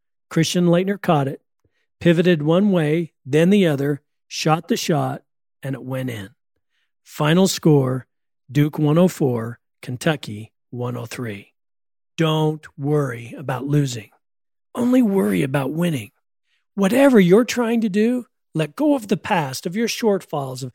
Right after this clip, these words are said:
all the reasons you can't. Focus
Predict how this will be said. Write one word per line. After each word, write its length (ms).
all 160
the 120
reasons 440
you 100
can't. 540
Focus 460